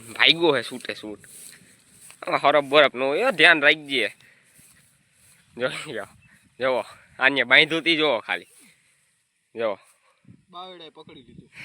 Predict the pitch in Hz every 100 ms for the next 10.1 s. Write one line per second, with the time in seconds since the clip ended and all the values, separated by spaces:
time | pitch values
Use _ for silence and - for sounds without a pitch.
0 | - - 123 127 120 113 127 127 117 107
1 | 113 - 95 90 90 95 101 92 98 95
2 | 135 107 110 123 135 123 - _ _ _
3 | _ _ _ _ _ _ _ _ - _
4 | _ _ _ - 139 131 143 135 110 131
5 | 117 113 120 110 - - _ _ - 113
6 | 117 113 113 101 123 151 151 151 147 135
7 | 131 113 117 117 147 165 120 113 117 170
8 | - - - - - - - _ _ 135
9 | 135 113 123 117 98 104 95 107 95 90